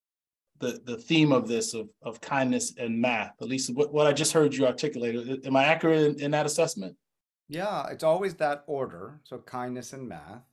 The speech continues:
Speaker 2: right? So kindness in terms of, uh, humanity,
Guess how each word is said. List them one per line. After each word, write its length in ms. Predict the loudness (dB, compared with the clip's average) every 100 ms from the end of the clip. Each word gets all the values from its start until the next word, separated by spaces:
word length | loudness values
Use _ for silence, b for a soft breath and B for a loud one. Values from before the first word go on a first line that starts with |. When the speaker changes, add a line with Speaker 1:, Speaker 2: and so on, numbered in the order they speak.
| _
Speaker 2:
right? 240 | -10 -10
So 120 | -10 -16
kindness 600 | -10 -8 -6 -8 -10 -12
in 120 | -16 _
terms 320 | -18 -16 -12
of, 160 | -14 -10
uh, 280 | -8 -8 -10 _ _ _ _ _
humanity, 840 | _ -10 -8 -6 -8 -10 -12 -14